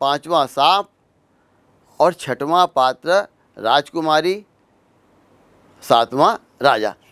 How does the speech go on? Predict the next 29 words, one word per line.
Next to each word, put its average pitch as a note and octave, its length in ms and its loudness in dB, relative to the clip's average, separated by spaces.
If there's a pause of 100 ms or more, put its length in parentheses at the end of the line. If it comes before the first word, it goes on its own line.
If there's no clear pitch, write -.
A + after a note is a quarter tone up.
अब A3+ 180 -2
इनके A#3+ 380 0
चरित्रों A3 420 0
के G3+ 140 0
बारे D3+ 280 0
में F#3 140 -4
यदि E3 140 -6
हम E3 120 -4
विश्लेषण B2+ 520 -6
करें G#2 340 -4 (880)
तो A#3+ 80 4
मुख्य G3 340 0
पात्र F3+ 540 0 (1500)
हम D#3 340 0 (800)
किसान D#3 400 0
के F3 240 0
बेटे C#3+ 320 2
को D3 120 0
लेते A#2+ 400 -4
हैं F#3 120 -2
तो A3 100 0
उसके A3+ 360 0
चरित्र F#3 460 0
की F3+ 160 -4
विशेषता D3 560 -2
को F#3 140 -4
हमको D#3+ 300 -4
जानना F2+ 440 -2
चाहिए। D#2+ 300 -14